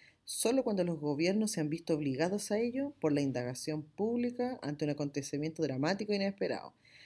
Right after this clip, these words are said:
Eso es así un poco mediático. Cuando ha habido algún problema grave, muere alguna persona que es importante, ponen énfasis en algunas cosas. Así uno reacciona pro-,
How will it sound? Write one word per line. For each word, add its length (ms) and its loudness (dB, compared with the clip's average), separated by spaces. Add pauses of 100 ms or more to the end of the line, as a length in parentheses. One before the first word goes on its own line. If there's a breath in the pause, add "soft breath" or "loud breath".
(200 loud breath)
Eso 240 2
es 60 0
así 180 0
un 80 4
poco 260 2
mediático. 580 0
Cuando 240 0
ha 40 4
habido 200 4
algún 200 0
problema 460 0
grave, 420 0 (400)
muere 320 -6
alguna 400 -4
persona 480 -2
que 120 -6
es 40 -6
importante, 800 0 (720 loud breath)
ponen 260 6
énfasis 520 2
en 80 4
algunas 340 4
cosas. 360 -8
Así 200 -4
uno 380 -2
reacciona 680 2
pro-, 360 4